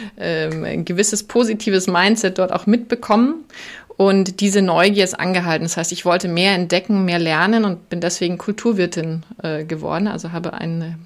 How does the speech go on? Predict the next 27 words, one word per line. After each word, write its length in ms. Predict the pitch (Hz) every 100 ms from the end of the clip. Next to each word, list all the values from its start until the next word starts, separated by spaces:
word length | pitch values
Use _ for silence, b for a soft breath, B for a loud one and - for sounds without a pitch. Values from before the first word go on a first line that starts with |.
| - -
sehr 260 | 175 170
generalistisches 800 | 170 175 165 170 226 247 208 -
Studium 380 | - - 190 180
in 100 | 165
Passau 320 | - 190 185
aufgenommen 640 | 156 160 - 139 151 165 175 B B B B B
und 340 | - 165 165 165
bin 140 | 175
mir 100 | 170
da 120 | 170
treu 260 | 165 - 175
geblieben, 400 | 175 170 165 165
bin 280 | 165 160 160
mehrmals 320 | 170 180 175
ins 180 | 170 -
Ausland 400 | 165 - 170 165
gegangen, 420 | 160 160 160 170
unter 300 | 170 170 165
anderem 440 | 165 165 160 160
auch 280 | 156 160 -
um 160 | - 160
Schildkröten 560 | - 247 247 185 185
zu 160 | 185 190
retten 240 | 175 -
in 100 | -
Costa 320 | - 190 - 185
Rica. 340 | 196 196 240